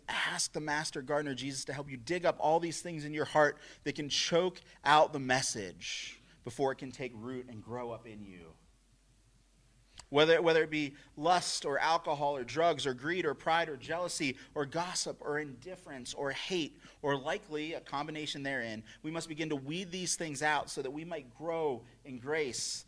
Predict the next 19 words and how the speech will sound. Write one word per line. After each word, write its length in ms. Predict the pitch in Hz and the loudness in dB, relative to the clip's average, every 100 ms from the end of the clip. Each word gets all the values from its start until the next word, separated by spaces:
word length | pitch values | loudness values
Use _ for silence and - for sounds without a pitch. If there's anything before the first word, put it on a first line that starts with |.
| - - | -18 -12
and 80 | 135 | -6
continue 380 | 143 127 175 156 | -6 -6 -4 -4
to 80 | |
trust 320 | 131 - 143 - | -4 -4 -4 -6
Jesus 400 | 139 131 117 123 | -8 -6 -8 -10
until 180 | 117 | -8
we 100 | 123 | -6
see 220 | 117 - 113 | -4 -4 -4
him 80 | |
face 260 | 104 113 104 | -4 -4 -4
to 60 | 101 | -8
face. 600 | - 101 85 - - - _ _ _ _ - | -6 -6 -6 -8 -10 -12 _ _ _ _ -8
And 80 | 139 | -4
this 100 | 156 | -2
must 200 | 160 - | -4 -2
be 100 | 151 | -2
a 80 | |
constant 800 | - - - 165 170 - 143 - | -2 -6 -2 0 0 -2 -4 -6
process 800 | - 139 139 - 120 101 - - | -2 2 2 2 0 -2 -4 -12